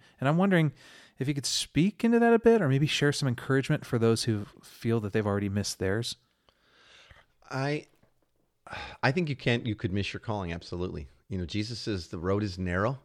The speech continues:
Speaker 2: <laughs> you know, in the
Speaker 1: Hmm.
Speaker 2: kingdom. And what's that mean? Like, walking in God's ways, life in the kingdom. Where, where's, where does the kingdom exist? Where those who submit to the king. So, um, could we live in the kingdom and the road is narrow and he says, "Few will find it."
Speaker 1: Yeah.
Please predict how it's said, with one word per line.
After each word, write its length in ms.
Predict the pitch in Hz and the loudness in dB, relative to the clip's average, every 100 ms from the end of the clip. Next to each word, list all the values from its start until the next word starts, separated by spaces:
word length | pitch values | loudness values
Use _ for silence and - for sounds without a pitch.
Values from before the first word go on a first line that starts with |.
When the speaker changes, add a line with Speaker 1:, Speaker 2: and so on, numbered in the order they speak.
| _ | _
Speaker 2:
<laughs> 160 | - - | -16 -4
you 120 | 120 | 0
know, 180 | 120 120 | 0 0
in 80 | 127 | -2
the 60 | 104 | -2
Speaker 1:
Hmm. 40 | |
Speaker 2:
kingdom. 380 | 101 107 117 139 - - _ _ _ | -2 -4 -4 -6 -14 -20 _ _ _
And 100 | 101 | -4
what's 160 | 98 - | -4 0
that 160 | 107 | 0
mean? 220 | 92 85 76 | 0 -6 -4
Like, 220 | 95 90 | -2 -2
walking 540 | 87 92 98 101 110 104 | -2 4 4 4 0 -2
in 120 | 98 | 0
God's 320 | 98 101 - | 0 -2 -2
ways, 340 | 104 113 78 | -2 -2 -2
life 240 | 87 95 - | -2 -2 -2
in 60 | |
the 60 | 95 | -10
kingdom. 400 | - 120 92 73 | -6 -6 -6 -8
Where, 160 | 80 87 | -8 -6
where's, 720 | 87 90 87 95 98 95 - - | -6 -6 -2 -2 -2 -4 -12 -8
where 220 | 95 107 | -4 -2
does 160 | 117 | -2
the 60 | 117 | -6
kingdom 300 | - 143 107 | -6 -4 -4
exist? 440 | 76 - 76 - | -6 -8 -12 -8
Where 100 | 87 | -8
those 320 | 76 80 82 - | -4 -2 -2 -4
who 80 | |
submit 320 | 92 - 92 - | -8 -4 -4 -4
to 80 | - | -8
the 80 | |
king. 300 | - 139 110 | -6 -4 -4
So, 240 | 82 95 85 - - - - - | -2 -2 -2 -6 -20 -20 -20 -8
um, 300 | 92 85 82 - | -4 -4 -6 -10
could 140 | - 104 | -6 -4
we 140 | 104 | -2
live 260 | 104 120 147 | 2 2 2
in 80 | 151 | -2
the 80 | |
kingdom 640 | 143 139 131 110 82 80 95 _ | -4 -2 -2 0 -2 -4 -8 _
and 260 | 92 87 90 - | -6 -4 -4 -8
the 140 | 110 | -6
road 300 | 87 95 101 | -2 0 0
is 160 | 98 85 | -2 -4
narrow 360 | 90 95 92 90 | -2 0 0 0
and 140 | 87 | -4
he 60 | 85 | -8
says, 180 | - | -10
"Few 240 | - - 92 | -10 -4 -2
will 140 | 85 | -4
find 340 | - 82 82 76 | -6 -8 -6 -8
it." 160 | 67 _ _ | -10 _ _
Speaker 1:
Yeah. 160 | 117 101 | -10 -8